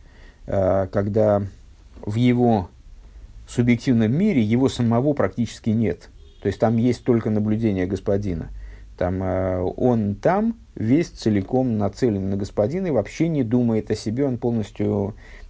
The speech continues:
устранен из собственного, из собственных рассуждений, скажем. То есть он про свою судьбу, про свою, там,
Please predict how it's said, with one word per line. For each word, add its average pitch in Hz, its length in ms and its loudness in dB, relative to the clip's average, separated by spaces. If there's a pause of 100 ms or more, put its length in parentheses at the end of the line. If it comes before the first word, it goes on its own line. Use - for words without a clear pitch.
устранен 127 840 0
из - 220 -6
собственного, 98 680 0
из 101 160 -2
собственных 113 520 -2
рассуждений, 113 720 0
скажем. 90 380 -4
То - 80 -10
есть - 60 -4
он 110 200 -2
про 107 160 -4
свою 117 460 2
судьбу, 135 480 0
про 107 240 0
свою, 110 420 0
там, 107 240 -4